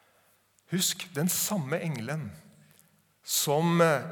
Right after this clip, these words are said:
rullet steinen til side for at kvinnene skulle se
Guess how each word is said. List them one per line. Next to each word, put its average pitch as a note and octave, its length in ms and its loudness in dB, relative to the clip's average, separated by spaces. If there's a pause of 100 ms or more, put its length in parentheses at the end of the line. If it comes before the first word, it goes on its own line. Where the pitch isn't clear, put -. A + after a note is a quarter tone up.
(140)
rullet F#3+ 360 4
steinen F3+ 400 6
til G#3 120 0
side E3+ 420 0 (920)
for - 180 -6
at C#3 160 -8
kvinnene C3 580 -4
skulle - 300 -10
se B2 460 -2